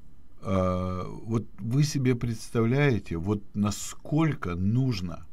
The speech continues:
ненавидеть свою страну, насколько нужно презирать народ своей страны, армию своей страны, людей, которые жертвуют своими жизнями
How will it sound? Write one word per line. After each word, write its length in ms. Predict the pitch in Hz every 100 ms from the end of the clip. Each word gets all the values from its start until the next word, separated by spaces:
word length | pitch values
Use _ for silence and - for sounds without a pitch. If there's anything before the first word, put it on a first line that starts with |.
| - - -
ненавидеть 1300 | 98 101 123 131 131 123 117 101 113 95 78 - - - - - - - -
свою 640 | - - 85 104 101 131
страну, 600 | 127 - 104 104 98 87 - - - - - -
насколько 840 | 98 110 - - 160 147 - 117
нужно 600 | 107 104 120 104 92 82 -
презирать 840 | - 101 101 87 101 101 98 78 - - - - - - - - -
народ 500 | 95 98 123 107 101
своей 300 | - 95 85
страны, 640 | 78 - 78 80 73 71 - -
армию 560 | - 120 110 104 101 87
своей 400 | - 92 85 82
страны, 580 | - - 85 87 78 76
людей, 340 | 82 98 117 127
которые 800 | - 107 - 110 107 107 104 95 - - - -
жертвуют 680 | 104 92 113 117 110 107 104
своими 600 | - 95 92 98 101 104
жизнями 840 | 85 85 95 101 87 87 76 -